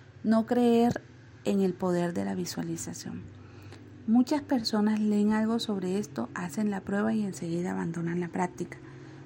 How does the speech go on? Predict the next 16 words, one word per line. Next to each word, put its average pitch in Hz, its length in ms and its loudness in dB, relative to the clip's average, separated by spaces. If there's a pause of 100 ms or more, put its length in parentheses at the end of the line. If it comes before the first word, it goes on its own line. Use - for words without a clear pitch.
(720)
No 214 260 4
son 233 200 4
congruentes. 208 880 0 (1400)
Aprender 220 400 6
a 254 80 8
visualizar 214 540 2
es 220 140 0
una 220 200 2
tarea 190 320 -2
que 208 160 -2
requiere 175 400 -2
entrenamiento. 170 800 2 (500)
El 190 120 -2
cerebro 190 480 4
necesita 165 580 0
aprenderlo. 165 540 -6